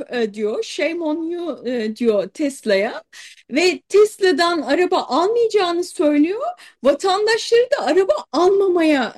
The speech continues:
e, çağırıyor. E, şey tabii ki medyada, e, bu işçilerin yanında.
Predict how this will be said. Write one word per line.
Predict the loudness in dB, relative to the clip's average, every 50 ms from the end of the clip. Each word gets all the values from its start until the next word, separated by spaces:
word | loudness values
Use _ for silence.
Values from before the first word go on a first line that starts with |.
| -4 -2
e, | -2 0 -2 -2
çağırıyor. | -4 -4 -4 -2 -2 -2 -2 -2 -2 -2 -2 -4 -6 -8 -12 -16 _ _ _ _ _ _ _ _ _ _ _ -10
E, | -6 -6 -4 -4 -4 -4 -4 -4 -6 -8 -10 -10 -14 -16 -16 -18 -20 -20 _ _ _ _ _ -8 -6
şey | -2 0 2 2 2 4
tabii | 4 4 4 6 4 2
ki | 2 2 2 2 2 0 0 -2
medyada, | 0 0 2 0 0 0 2 2 2 2 2 2 2 4 2 0 -2 -2 -2
e, | 0 0 0 -2 -2
bu | -4 -4 -4 -4 -4
işçilerin | -6 -6 -6 -10 -8 -6 -4 -4 -2 0 0 0 0 0 -2 _
yanında. | -2 0 2 2 2 2 0 0 -2 -4 -6 -6 -8 -8 -10 -14